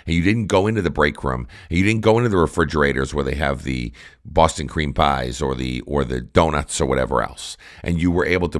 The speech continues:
park in the space of, "I made this sandwich for me, I made nice healthy snacks that were there,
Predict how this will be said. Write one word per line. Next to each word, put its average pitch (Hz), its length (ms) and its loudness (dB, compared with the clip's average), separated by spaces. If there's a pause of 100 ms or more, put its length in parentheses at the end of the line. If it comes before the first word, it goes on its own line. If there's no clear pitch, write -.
park 92 240 -2
in 90 80 -4
the 80 80 -2
space 80 400 -2
of, 76 240 2
"I 73 80 -4
made 67 220 -4
this - 160 -8
sandwich 101 400 -2
for 101 100 -6
me, 95 380 -2 (200)
I - 60 -4
made 82 140 0
nice 73 200 -2
healthy 69 280 -2
snacks - 580 0
that 90 160 2
were 82 100 -2
there, 87 320 4